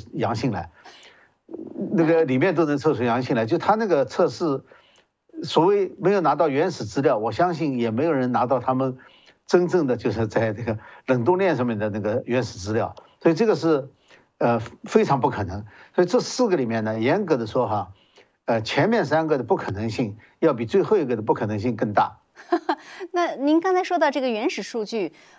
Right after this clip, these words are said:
Speaker 2: 通常就是他这个不管怎么说呢，他不得不承认他在中国没有拿到什么原始数据。其实他的东西很多都是中国科学家给他的。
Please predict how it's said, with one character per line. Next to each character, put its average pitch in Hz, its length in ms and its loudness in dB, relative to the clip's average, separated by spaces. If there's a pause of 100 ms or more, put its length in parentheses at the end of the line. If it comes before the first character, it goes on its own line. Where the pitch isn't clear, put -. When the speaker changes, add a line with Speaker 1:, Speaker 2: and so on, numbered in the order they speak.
(180)
Speaker 2:
通 440 240 -4
常 202 420 -4
就 269 140 -6
是 240 120 -4
他 240 200 -4
这 349 120 -4
个 269 100 2
不 269 280 -8
管 240 160 -2
怎 - 120 -6
么 254 100 -8
说 202 200 -8
呢， 185 160 -4
他 240 200 -10
不 294 180 -6
得 202 140 -4
不 190 120 -8
承 156 220 -10
认 170 160 -4
他 185 120 -14
在 208 140 -10
中 226 220 -8
国 160 180 -4
没 160 200 -6
有 247 140 -4
拿 160 200 -6
到 175 100 -8
什 160 140 -12
么 143 80 -8
原 139 140 -10
始 147 120 -14
数 - 200 -18
据。 139 140 -14
其 147 220 -12
实 90 260 -10 (300)
他 269 140 -2
的 262 100 0
东 285 180 0
西 262 160 0
很 165 180 -8
多 180 140 -4
都 233 140 -6
是 214 60 -6
中 226 160 -8
国 226 100 -6
科 233 140 -12
学 220 140 -6
家 233 180 -8
给 - 200 -10
他 - 240 -12
的。 147 220 -6